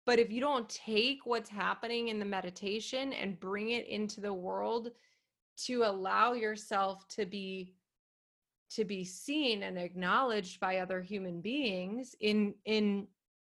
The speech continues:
in all of it, in your light and your shadow,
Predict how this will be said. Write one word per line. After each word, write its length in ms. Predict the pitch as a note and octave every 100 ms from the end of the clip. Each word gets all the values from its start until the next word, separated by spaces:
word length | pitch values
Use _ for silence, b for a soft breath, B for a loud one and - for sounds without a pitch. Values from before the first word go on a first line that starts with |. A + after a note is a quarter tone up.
| _ _ _ _ _ _ -
in 140 | A3 A3+
all 220 | A#3+ D4
of 100 | G3
it, 120 | F3
in 120 | E3+
your 160 | F3+ F3
light 260 | G#3+ A#3 -
and 200 | G3 G#3+
your 120 | A3+
shadow, 520 | - G3+ F#3+ F#3